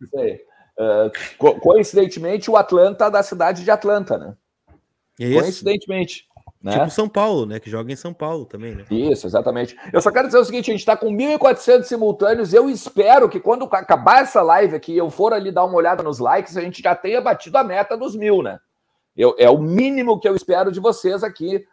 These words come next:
Speaker 1: neste canal e neste momento, beleza? Então vai ali, chega de voadeira,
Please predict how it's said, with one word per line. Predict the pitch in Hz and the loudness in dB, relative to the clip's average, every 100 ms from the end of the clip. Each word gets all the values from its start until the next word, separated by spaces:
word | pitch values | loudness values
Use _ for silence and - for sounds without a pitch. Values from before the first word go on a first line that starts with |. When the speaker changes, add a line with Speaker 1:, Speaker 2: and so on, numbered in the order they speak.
| _ | _
Speaker 1:
neste | 160 165 202 214 - 233 | -6 -2 -2 -4 -8 -2
canal | 202 180 165 196 | 0 2 2 0
e | 196 | -4
neste | 170 185 226 - - 226 | -4 0 -2 -2 -10 -6
momento, | 233 233 202 175 - | -4 -4 -4 -4 -6
beleza? | 92 127 185 - _ _ | -6 -2 -2 -4 _ _
Então | 185 | 2
vai | 220 214 | 6 4
ali, | 220 226 - - - | 2 -4 -6 -20 -4
chega | - 226 233 | 0 2 0
de | 165 220 214 - _ | -4 -6 -6 -8 _
voadeira, | 101 117 196 202 131 170 226 208 175 123 | -14 0 4 4 2 6 6 8 4 2